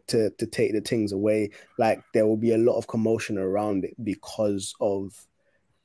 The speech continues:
the, um, the weight that, that, um,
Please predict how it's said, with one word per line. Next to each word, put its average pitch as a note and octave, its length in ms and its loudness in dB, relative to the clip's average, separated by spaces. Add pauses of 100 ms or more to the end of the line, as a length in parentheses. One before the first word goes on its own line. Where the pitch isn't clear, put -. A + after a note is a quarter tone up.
(100)
the, G#2+ 540 2
um, F2+ 260 -10 (720)
the A2+ 100 2
weight G#2 460 -2 (420)
that, G#2+ 300 0
that, G#2+ 260 -2 (480)
um, F#2+ 680 -4